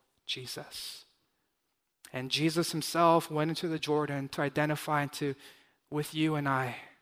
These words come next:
He came from heaven to earth so that, so that he can tell us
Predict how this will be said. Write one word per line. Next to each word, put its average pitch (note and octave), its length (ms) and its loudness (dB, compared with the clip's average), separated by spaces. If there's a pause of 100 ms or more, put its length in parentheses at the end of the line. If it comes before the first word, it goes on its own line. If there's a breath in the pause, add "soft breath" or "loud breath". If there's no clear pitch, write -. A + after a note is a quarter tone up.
(760)
He A3 320 2
came F#3+ 300 2
from E3 180 -6
heaven F3+ 340 -2
to - 220 -8
earth C3 260 -10 (1400)
so - 180 -6
that, D3+ 220 -2 (2250)
so - 100 -16
that D3+ 60 -4
he E3+ 100 2
can E3+ 120 0
tell E3 340 -2
us - 480 -2